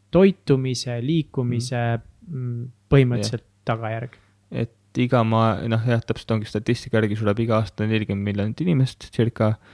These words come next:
Speaker 2: ja millest, äh, kaheksakümmend protsenti on elustiilihaigused. Ehk siis kõige suuremad tapped ongi veresoonkonnahaigused ja sellised asjad.
Speaker 1: Mhm.
Speaker 2: Ja noh, vähk on ka keskkonnast, elustiilist tingitud.
Speaker 1: Enamjaolt.
Speaker 2: Enamjaolt, täpselt, jah.
Speaker 1: Peaaegu enamjaolt alati, jah.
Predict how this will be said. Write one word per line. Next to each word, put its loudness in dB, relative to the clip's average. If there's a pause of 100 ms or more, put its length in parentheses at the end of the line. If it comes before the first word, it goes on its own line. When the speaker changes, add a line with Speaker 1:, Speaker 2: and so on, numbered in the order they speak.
(320)
Speaker 2:
ja -4
millest, 0
äh, -2 (680)
kaheksakümmend -4
protsenti -2
on 0
elustiilihaigused. -2 (440)
Ehk -4
siis -8
kõige 0
suuremad 0
tapped -2
ongi -2
veresoonkonnahaigused -4
ja -4 (200)
sellised -6
asjad. -6
Speaker 1:
Mhm. -10
Speaker 2:
Ja -4
noh, -2
vähk 0
on -4
ka -2
keskkonnast, -8
elustiilist -8
tingitud. -10 (1120)
Speaker 1:
Enamjaolt. 0
Speaker 2:
Enamjaolt, 0
täpselt, -8
jah. 2
Speaker 1:
Peaaegu -6
enamjaolt -10
alati, -12
jah. -12